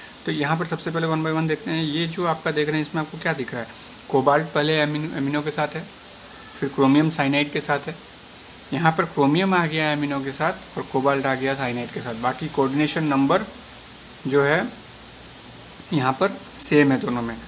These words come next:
तो इसको हम लोग coordination isomerism कहेंगे, है ना, Coordination isomerism कहेंगे, क्योंकि सिर्फ यहाँ पर क्या हुआ, Central atom change हुआ, बाकी जो आपका ये यहाँ पर amino है और यहाँ पर sino है, दोनों same है, है ना।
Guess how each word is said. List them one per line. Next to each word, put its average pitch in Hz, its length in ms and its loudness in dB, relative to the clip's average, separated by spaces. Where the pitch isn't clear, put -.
तो 151 60 -2
इसको 151 220 -2
हम 156 160 0
लोग 160 120 -2
coordination 139 580 2
isomerism 123 600 0
कहेंगे, 113 340 -8
है 127 100 -4
ना, 160 120 -2
Coordination 135 460 0
isomerism 135 420 0
कहेंगे, 135 280 -2
क्योंकि 156 300 -4
सिर्फ 202 220 4
यहाँ 170 160 6
पर 175 140 2
क्या 165 160 2
हुआ, 175 140 2
Central 160 420 2
atom 151 280 4
change 131 300 -2
हुआ, 110 140 -6
बाकी 131 260 -2
जो 156 180 0
आपका 131 240 0
ये 143 140 2
यहाँ 147 220 2
पर 147 240 2
amino 147 340 4
है 151 160 4
और 143 100 4
यहाँ 135 180 0
पर 143 80 2
sino 139 420 0
है, 139 340 0
दोनों 135 240 2
same 135 300 0
है, 113 140 -4
है 139 60 -2
ना। 156 160 0